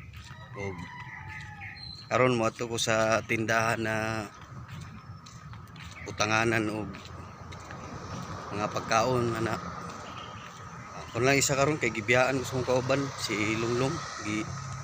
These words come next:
talakaw na siya. So nagsunod lang ko kay napamagitiwas ito na gipailan ako nga lublak. Mga katrabaho,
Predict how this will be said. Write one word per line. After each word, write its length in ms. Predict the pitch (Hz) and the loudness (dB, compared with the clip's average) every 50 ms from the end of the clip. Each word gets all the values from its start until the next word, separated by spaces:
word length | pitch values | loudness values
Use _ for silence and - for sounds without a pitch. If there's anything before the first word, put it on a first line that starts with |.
| - - - - - - - - - - - - - - - - - - - - | -8 -10 -12 -12 -12 -12 -12 -14 -12 -12 -10 -10 -10 -10 -10 -10 -10 -10 -10 -8
talakaw 380 | 95 92 101 104 - 110 113 107 | -6 -4 -4 -2 0 2 2 2
na 80 | 113 | 2
siya. 240 | 113 - 120 120 139 - - - - - - - - - - - - - - - - - - - - - - - | 2 2 2 2 0 -2 -6 -14 -16 -16 -18 -18 -18 -18 -18 -18 -18 -18 -18 -18 -18 -18 -18 -18 -18 -12 -6 -4
So 160 | 98 101 95 | -2 -2 -2
nagsunod 460 | 101 95 - - 110 113 117 104 104 | -2 -2 -2 0 2 2 2 2 2
lang 160 | 117 113 117 113 | 2 2 2 2
ko 140 | 143 123 | 2 2
kay 240 | 117 113 104 101 98 - - - - - - - - - - - - - - - - | 2 2 2 0 -2 -4 -6 -10 -12 -12 -12 -14 -14 -14 -14 -14 -14 -14 -12 -6 -4
napamagitiwas 960 | 107 107 104 107 107 107 107 101 92 104 - - 110 107 107 107 104 - 117 | -2 -2 0 -2 -2 -2 -2 -4 -6 -2 0 2 4 4 4 4 4 2 0
ito 240 | - - - 110 101 107 | -2 -2 -2 -2 0 0
na 300 | 104 104 104 104 90 - - - - - - - - - - - - - - - - - - - - - - | 0 0 0 -2 -2 -4 -6 -12 -14 -14 -14 -14 -14 -14 -14 -14 -14 -14 -14 -14 -14 -16 -14 -14 -12 -8 -8
gipailan 560 | 98 98 - 107 107 104 104 107 107 101 104 | -4 2 4 6 6 8 6 6 4 2 2
ako 100 | 104 101 92 95 | 0 0 -2 -2
nga 100 | 104 101 101 98 - - - 107 | -2 -2 -2 -4 -4 -4 -4 -4
lublak. 320 | 101 98 101 110 101 87 - - - - - - - - - - - - - - - - - - - - - - - - - | -4 -4 0 0 0 0 -2 -4 -12 -12 -12 -12 -12 -10 -10 -10 -10 -10 -10 -10 -10 -10 -8 -6 -4 0 0 2 4 6 6
Mga 160 | 135 156 156 165 165 | 8 10 10 10 10
katrabaho, 340 | 156 165 160 147 156 165 | 10 8 8 10 10 10